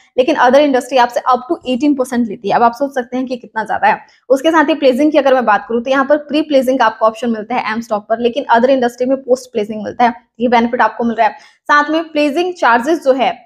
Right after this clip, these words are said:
M stock सिर्फ बारह रुपए आपसे चार्ज कर रहा है, and जो other industry है, आपसे ट्वेंटी नाइन रुपीज लेती है, इतना डिफरेंस है। होल्डिंग पीरियड की बात करूँ,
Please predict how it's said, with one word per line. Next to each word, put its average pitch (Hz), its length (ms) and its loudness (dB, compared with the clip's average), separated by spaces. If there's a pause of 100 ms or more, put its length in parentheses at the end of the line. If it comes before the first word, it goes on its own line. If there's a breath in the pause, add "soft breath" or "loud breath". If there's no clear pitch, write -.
(420)
M 277 160 2
stock 339 220 0
सिर्फ 415 300 0
बारह 247 280 4
रुपए 240 160 0
आपसे 202 220 -4
चार्ज 185 220 -8
कर 202 140 -12
रहा 190 80 -6
है, - 80 -8
and 262 120 -10
जो 294 80 -4
other 240 240 2
industry 240 320 -2
है, 247 80 -4
आपसे 226 260 0
ट्वेंटी 220 360 -4
नाइन 214 240 -4
रुपीज 208 320 -12
लेती - 260 -10
है, - 80 -8 (420 loud breath)
इतना 285 280 2
डिफरेंस 220 380 -4
है। 185 60 -2 (260)
होल्डिंग 302 280 2
पीरियड 254 260 2
की 262 80 -4
बात 208 240 0
करूँ, 226 200 -4